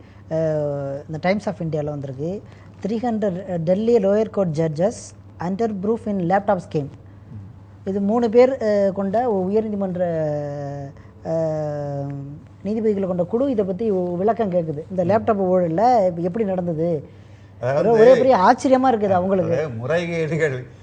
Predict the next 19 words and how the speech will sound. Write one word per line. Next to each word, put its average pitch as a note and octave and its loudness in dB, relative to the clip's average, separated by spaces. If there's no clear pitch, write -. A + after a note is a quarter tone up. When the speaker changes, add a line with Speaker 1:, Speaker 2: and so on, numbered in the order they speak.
Speaker 2:
எந்த F3+ 0
மட்டம் D#3 0
என்று G3 -4
இல்லாம E3 2
போய்விட்டது. A#2+ -8
Speaker 1:
நீதிபதிகள் C4+ 2
Speaker 2:
அதாவது C4 4
Speaker 1:
கூட. E3 2
Speaker 2:
அதிகாரிகள் E3 4
மட்டத்துல E3 -4
இருக்கிறது D#3+ -4
சரி, D#3+ -2
அது D3 2
பார்மறை. C#3 -4
இப்போது G3 -2
நீதிமன்றத்துக்குள்ளும் G#3+ -2
நுழைந்து F3 -2
விட்டது B2 -10
முறைகேடுகள். C3+ -4